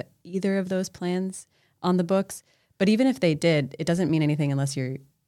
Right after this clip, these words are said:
actually acting them out, you know, and, and that's that boots on the ground kind of, what we need too is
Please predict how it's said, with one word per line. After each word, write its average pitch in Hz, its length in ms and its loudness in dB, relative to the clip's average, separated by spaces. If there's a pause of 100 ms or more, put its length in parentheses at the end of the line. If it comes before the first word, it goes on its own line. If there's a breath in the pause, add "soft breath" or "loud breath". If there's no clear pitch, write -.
(140)
actually 139 440 0
acting 147 300 -2
them 139 140 -4
out, 143 220 -4
you 160 80 0
know, 147 200 0
and, 143 300 -4
and 156 160 -4
that's 143 180 -4
that 143 180 -6
boots 139 200 -10
on 135 80 -6
the 139 80 -4
ground 139 500 -4
kind 127 260 -8
of, 131 240 -10 (520)
what 147 300 -14
we 147 100 -6
need 135 320 -16
too 147 280 -4
is 135 300 -8